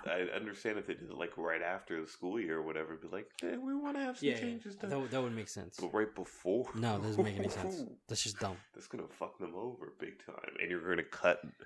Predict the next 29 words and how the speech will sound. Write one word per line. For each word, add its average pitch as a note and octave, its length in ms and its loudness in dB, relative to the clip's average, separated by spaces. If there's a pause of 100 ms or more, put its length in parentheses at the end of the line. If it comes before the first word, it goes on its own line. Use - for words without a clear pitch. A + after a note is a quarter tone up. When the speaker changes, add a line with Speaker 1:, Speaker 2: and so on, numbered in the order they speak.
(140)
Speaker 1:
<laughs> - 340 -12
make G2 300 2
cuts G#2 240 2
too? A#2 400 -4
Like, B2 100 -8
Speaker 2:
Yeah, A2 180 -6
no. G2 160 -10 (880)
Speaker 1:
no. F2+ 360 -6 (460)
Yeah, F#2 340 2 (220)
and, E2+ 120 -10
like, E2 220 -6
uh, E2 380 0
the F2 60 -4
whole F#2+ 200 0
system G2 460 -6
of, E2 200 -6
you F2 80 -4
know, D#2+ 300 -2 (420)
waking F2+ 440 -2
up F2+ 180 -2
early E2+ 440 4
and - 120 -6
shit - 240 -6
like E2+ 200 -4
that E2+ 280 -2
to - 80 -12
go E2+ 160 -2
to - 80 -8
class. - 460 -4